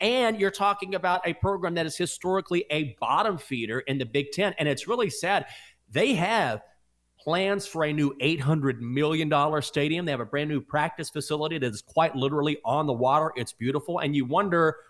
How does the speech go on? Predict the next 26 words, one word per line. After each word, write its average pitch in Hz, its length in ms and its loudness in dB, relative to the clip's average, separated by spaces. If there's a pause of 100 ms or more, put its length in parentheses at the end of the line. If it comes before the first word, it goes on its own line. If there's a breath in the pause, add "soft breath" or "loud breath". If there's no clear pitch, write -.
(120 loud breath)
will 131 100 -4
that 175 180 0
stadium 170 360 0
in 151 60 -2
particular 143 580 -2
come 156 220 -2
to 131 80 0
fruition? 143 420 -2
Because 123 360 0
this 143 140 -8
is 156 80 -14
going 143 240 -4
to 120 80 -12
damage, 117 680 -4 (280 soft breath)
this - 140 -6
is 165 100 -4
going 180 220 0
to 147 60 2
damage 131 500 2
Northwestern 120 480 0
football 110 460 -4
in 117 100 -2
a 110 240 -4
big, 113 240 -2
big 117 240 0
way, 113 260 2